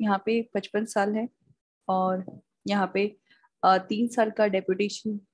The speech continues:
जो period रहेगा वो तीन साल का रहेगा।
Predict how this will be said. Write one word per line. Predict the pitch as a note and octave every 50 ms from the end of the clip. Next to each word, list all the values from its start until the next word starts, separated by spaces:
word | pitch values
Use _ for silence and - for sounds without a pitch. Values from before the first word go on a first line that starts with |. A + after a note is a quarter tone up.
| _ _ -
जो | G3 G3+ G3+
period | G3 - G3 F#3+ F#3+ F#3+ F#3+
रहेगा | G3 F#3 F#3 G#3 A3
वो | A3+ A#3
तीन | A3+ A3+ G3 F3+ F#3+
साल | F#3+ - G3 F#3+ G3
का | - G3 F#3+
रहेगा। | F#3+ F#3+ F#3+ F3+ D#3+ D3+ - G#3+ A#3+